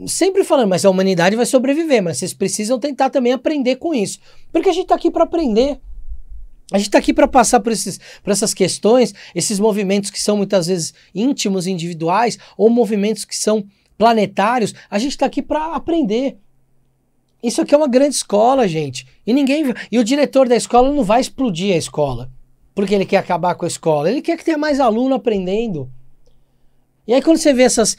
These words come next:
essa, esses lugares que a galera é mais responsável, sempre fala isso, ó, toma cuidado que talvez aconteça alguma coisa, tem alguma coisa se desenhando no astral pra que aconteça,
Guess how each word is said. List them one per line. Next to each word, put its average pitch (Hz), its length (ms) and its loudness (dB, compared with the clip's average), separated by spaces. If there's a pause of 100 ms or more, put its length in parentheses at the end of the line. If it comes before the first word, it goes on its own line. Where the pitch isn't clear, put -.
(140)
essa, 190 320 2
esses 185 300 -2
lugares 185 400 2
que 190 80 -2
a 170 40 0
galera 185 260 4
é 185 40 2
mais 185 200 -2
responsável, 180 720 0 (180)
sempre 285 340 0
fala 277 320 2
isso, 185 220 0
ó, 160 60 0
toma 208 260 0
cuidado 220 600 0
que 202 100 -8
talvez 196 300 -2
aconteça 196 420 -4
alguma 185 300 -2
coisa, 202 320 0 (320)
tem 226 160 4
alguma 208 260 0
coisa 196 220 -4
se 185 160 -10
desenhando 185 520 -2
no 180 120 -4
astral 190 480 -2
pra 180 120 -8
que - 80 -10
aconteça, 202 680 -4